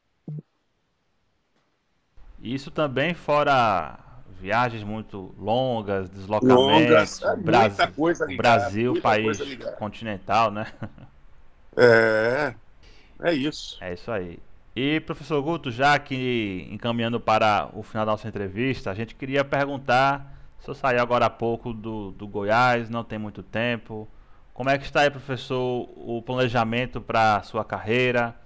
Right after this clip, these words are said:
Speaker 1: O telefone já tocou, já teve proposta. Como é que o senhor tá avaliando aí o movimento do futebol brasileiro neste exato momento?
Speaker 2: Tô curtindo a família, desfrutando um pouco da minha cidade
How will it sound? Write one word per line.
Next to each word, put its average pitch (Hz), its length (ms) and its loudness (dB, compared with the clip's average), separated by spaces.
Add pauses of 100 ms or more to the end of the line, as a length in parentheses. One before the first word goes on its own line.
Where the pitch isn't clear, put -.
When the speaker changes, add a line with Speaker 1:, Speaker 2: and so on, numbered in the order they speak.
(520)
Speaker 1:
O 113 80 -10
telefone 127 540 0
já 120 160 4
tocou, 120 480 0
já 113 100 4
teve 113 220 -4
proposta. 113 680 0
Como 120 160 -6
é 120 60 0
que - 60 -16
o - 20 -18
senhor 127 140 -4
tá 113 160 4
avaliando 110 420 4
aí 104 260 2 (140)
o 104 140 -12
movimento 107 500 -2
do 107 60 -12
futebol - 260 -8
brasileiro 104 560 -4
neste 107 580 -6 (320)
exato 107 320 -2
momento? - 380 -12 (960)
Speaker 2:
Tô 233 580 8 (300)
curtindo 175 420 -4
a 165 60 -2
família, 208 580 -6 (840)
desfrutando 147 640 0
um 135 40 -2
pouco 139 380 2
da 131 140 2
minha 135 120 2
cidade 151 560 6